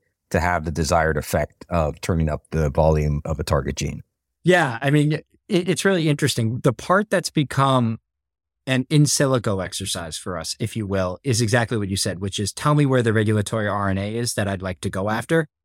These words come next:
Speaker 2: What is still a bit empirical, although I can tell you we have some really interesting breakthroughs coming, is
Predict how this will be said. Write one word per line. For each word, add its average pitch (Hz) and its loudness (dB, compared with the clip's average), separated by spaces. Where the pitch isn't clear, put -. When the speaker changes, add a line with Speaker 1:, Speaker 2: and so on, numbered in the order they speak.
Speaker 2:
What 147 6
is 147 4
still 196 4
a 156 2
bit 139 2
empirical, 127 2
although 120 4
I 110 0
can 107 -2
tell 127 0
you 127 0
we 117 0
have 113 2
some 117 -2
really 120 2
interesting 117 0
breakthroughs 113 0
coming, 147 2
is 131 4